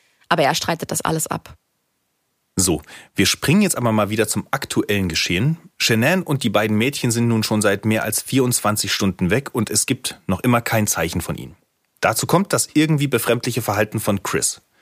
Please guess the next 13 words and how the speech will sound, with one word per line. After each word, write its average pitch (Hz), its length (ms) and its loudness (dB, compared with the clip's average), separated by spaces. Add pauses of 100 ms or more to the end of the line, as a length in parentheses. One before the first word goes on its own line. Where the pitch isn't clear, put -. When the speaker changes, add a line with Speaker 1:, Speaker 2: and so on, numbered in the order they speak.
(840)
Speaker 2:
Also 113 200 4
lassen 120 220 2
die 113 80 2
Ermittler 107 280 2
nichts 98 220 -2
anbrennen 117 380 2
und 117 120 2
gehen 110 180 2
nochmal 98 400 0
ins 87 200 -2
Haus - 200 -4
der 78 80 -8
Familie. 82 500 -4